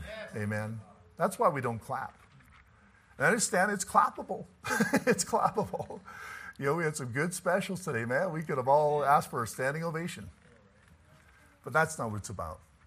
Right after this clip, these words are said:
Speaker 2: It's about glorifying God. There's some things in this passage, and, and this is all I'm gonna go through today. I've got a,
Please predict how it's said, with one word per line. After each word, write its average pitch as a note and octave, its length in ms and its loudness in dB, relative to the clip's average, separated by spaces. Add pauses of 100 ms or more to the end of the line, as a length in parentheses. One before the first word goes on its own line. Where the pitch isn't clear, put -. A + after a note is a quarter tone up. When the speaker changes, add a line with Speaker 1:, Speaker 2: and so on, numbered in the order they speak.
(240)
Speaker 2:
It's - 80 -18
about C3+ 200 0
glorifying A#2+ 500 2
God. F2+ 340 -4 (1300)
There's F3+ 160 8
some F#3 200 6
things F#3 280 6
in D#3+ 60 0
this D3 160 2
passage, D3 580 4
and, A2 180 0 (380)
and C3 260 4
this C#3+ 180 2
is D3 140 2
all D3 140 12
I'm C#3+ 80 4
gonna B2 140 2
go C3 200 2
through C3 220 -4
today. B2 340 4
I've B2 100 2
got C3 140 4
a, A2 180 4